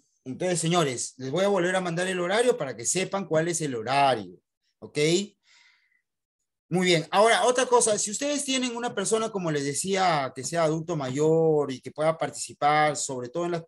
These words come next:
semipresenciales, ¿sí? Pueden llevarlo, ¿ah? Con, cumpliendo las reglas, pueden llevarlo, pues, si le interesa también el tema, lo pueden llevar para que escuchen, ¿ya?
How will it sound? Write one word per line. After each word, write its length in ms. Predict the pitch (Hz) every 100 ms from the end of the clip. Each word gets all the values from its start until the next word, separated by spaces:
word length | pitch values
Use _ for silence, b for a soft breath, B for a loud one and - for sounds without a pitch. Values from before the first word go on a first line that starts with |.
| 127
semipresenciales, 1300 | - 127 110 120 120 107 143 147 156 220 330 - _ _ _
¿sí? 440 | - 143 190 254 _ b b -
Pueden 240 | 226 247
llevarlo, 500 | 214 226 202 131 127
¿ah? 180 | 185 - - - - -
Con, 180 | 147
cumpliendo 440 | 143 147 175 202 202
las 180 | 190 165
reglas, 380 | 196 202 220
pueden 280 | 220 175 175
llevarlo, 560 | 160 151 180 190 196 147
pues, 140 | 127
si 80 | 123
le 60 | 110
interesa 460 | 104 120 170 120
también 340 | 113 117 139 120
el 140 | 107
tema, 420 | 156 151 214 - _ b b b
lo 100 | 117
pueden 200 | 175 180
llevar 260 | 175 190
para 140 | 190 147
que 60 |
escuchen, 600 | 147 - 170 - 95 - _ _ _
¿ya? 500 | 113 117 143 190 -